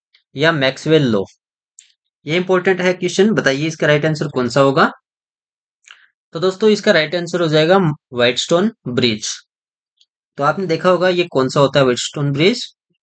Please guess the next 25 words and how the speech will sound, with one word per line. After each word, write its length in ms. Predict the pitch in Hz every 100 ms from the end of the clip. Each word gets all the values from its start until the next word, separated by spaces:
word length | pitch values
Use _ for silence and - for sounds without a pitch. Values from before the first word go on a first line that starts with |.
| _ _ _ _ _ _ _ 131
जिसके 260 | 143 -
अंदर 280 | 156 156 226 - _
तीन 220 | 147 147
का 160 | 156 175
मान, 340 | 156 147 196 214 139
मतलब 300 | 131 151 143
तीन 140 | 156
रेजिस्टेंस 460 | 165 147 143 160 151
का 140 | 165
मान 200 | 147 151
फिक्स 280 | 147 139 -
होता 160 | 151 165
है, 80 |
चौथे 280 | 160 127 143
का 100 | 139
हमें 260 | 139 143 214 - 127
याद 240 | 127 -
करना 220 | 139 123
होता 320 | 107 104 117
है 160 | 170 220 _
जो 180 | 123 151
वेरिएबल 460 | 131 120 123 131 151
रेजिस्टेंस 560 | 127 127 - 123 120
होता 340 | 113 - 101
है। 80 | -